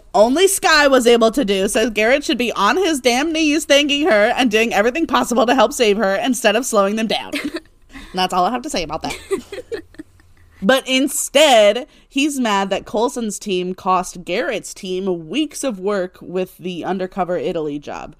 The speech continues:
Speaker 1: So Coulson fires back that Quinn is the one who shot Skye and that she isn't doing well. And they don't have fucking time for this shit. So then Garrett's demeanor changes immediately, and he asks if they know for sure that Quinn is the one who pulled the trigger. Coulson explains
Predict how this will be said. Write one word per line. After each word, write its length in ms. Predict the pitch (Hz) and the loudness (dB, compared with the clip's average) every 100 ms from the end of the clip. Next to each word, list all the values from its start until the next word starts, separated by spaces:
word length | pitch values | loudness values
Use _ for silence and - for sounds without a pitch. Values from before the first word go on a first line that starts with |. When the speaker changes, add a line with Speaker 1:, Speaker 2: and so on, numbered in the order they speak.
| _ _ _ | _ _ _
Speaker 1:
So 160 | - | -18
Coulson 420 | 170 - 320 277 226 | -6 -2 -2 -2 -4
fires 360 | 165 165 170 | -4 -4 -4
back 240 | - 151 - | -6 -6 -8
that 180 | 156 | -14
Quinn 380 | - - 349 339 | -14 -12 -8 -6
is 100 | 277 | -6
the 100 | 247 | -6
one 200 | 220 220 | -4 -4
who 120 | 226 | -2
shot 440 | 262 - 247 254 - | -4 -2 -2 -2 -4
Skye 380 | - 160 165 196 | -8 -4 -4 -6
and 160 | 233 226 | -6 -8
that 120 | 226 | -8
she 200 | - 285 | -10 -10
isn't 400 | - 175 190 - | -8 -8 -8 -12
doing 440 | 156 175 170 165 170 | -8 -6 -6 -8 -4
well. 400 | 180 165 82 - - - | -2 -2 -4 -14 -20 -20
And 140 | 170 | -8
they 80 | 180 | -4
don't 180 | 196 311 | -2 0
have 140 | 294 294 | -2 -2
fucking 300 | 254 311 285 | -2 -2 -6
time 340 | 285 370 349 247 | -2 0 0 0
for 120 | 226 | -2
this 160 | 180 | -2
shit. 360 | 185 - 170 - _ _ _ | -6 -6 -6 -6 _ _ _
So 180 | - 220 | -8 -4
then 200 | 202 208 | -2 -2
Garrett's 360 | 196 202 262 - | -2 -2 -4 -6
demeanor 400 | 240 208 190 190 | -4 -2 -2 -4
changes 420 | - 185 185 175 | -4 -8 -6 -6
immediately, 760 | 185 180 165 147 82 127 147 - | -6 -6 -8 -10 -12 -14 -16 -12
and 120 | 185 | -8
he 120 | 196 | -6
asks 240 | 175 190 - | -6 -6 -8
if 120 | 190 | -8
they 100 | 190 | -6
know 160 | 175 | -6
for 160 | 180 202 | -6 -8
sure 260 | - 185 180 | -8 -6 -4
that 160 | 160 | -6
Quinn 240 | - 180 170 | -8 -10 -8
is 140 | 180 | -8
the 80 | 175 | -6
one 140 | 165 | -6
who 100 | 170 | -8
pulled 220 | 156 170 | -8 -8
the 80 | - | -8
trigger. 400 | - 165 67 55 _ _ | -10 -10 -10 -18 _ _
Coulson 360 | - 233 254 233 | -2 -2 -2 -8
explains 720 | 214 - 175 170 165 165 | -10 -8 -8 -6 -8 -12